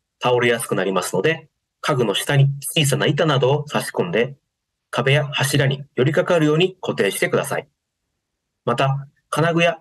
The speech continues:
固定器具を使って転倒防止策を万全にしてください。次に、安全に避難するため、出入り口や通路に物を置かないようにしてください。玄関などの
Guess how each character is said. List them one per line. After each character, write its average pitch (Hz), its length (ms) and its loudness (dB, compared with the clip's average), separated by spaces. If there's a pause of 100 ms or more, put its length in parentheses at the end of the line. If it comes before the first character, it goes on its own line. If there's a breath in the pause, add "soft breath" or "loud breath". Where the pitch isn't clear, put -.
固 135 100 0
定 156 180 0
器 143 140 2
具 127 100 4
を 98 60 0
使 - 160 -6
っ - 80 -10
て 143 240 -4 (160)
転 139 200 4
倒 139 260 4
防 123 140 2
止 - 20 0
策 - 300 -4
を 151 180 0 (100)
万 113 220 0
全 127 240 2
に 120 80 2
し - 60 -6
て 127 100 0
く 101 80 -2
だ 90 80 0
さ 87 160 -2
い。 80 100 -10 (2250)
次 151 160 2
に、 - 240 0 (240)
安 143 240 2
全 143 220 4
に 139 100 6
避 139 100 4
難 113 140 2
す - 100 -4
る 98 100 0
た 127 100 0
め、 147 260 0 (160)
出 127 160 2
入 131 120 4
り 120 60 2
口 - 220 -2
や - 240 0
通 143 300 0
路 110 100 2
に 139 240 0
物 139 220 2
を 117 80 4
置 - 80 -4
か 151 80 0
な 170 140 2
い 160 80 2
よ 160 100 4
う 143 40 4
に 151 120 2
し 139 80 -4
て 101 80 0
く 92 80 -2
だ 87 80 0
さ 101 140 -2
い。 - 120 -10 (1120)
玄 190 220 0
関 135 240 0
な 104 100 0
ど 98 120 0
の 139 280 4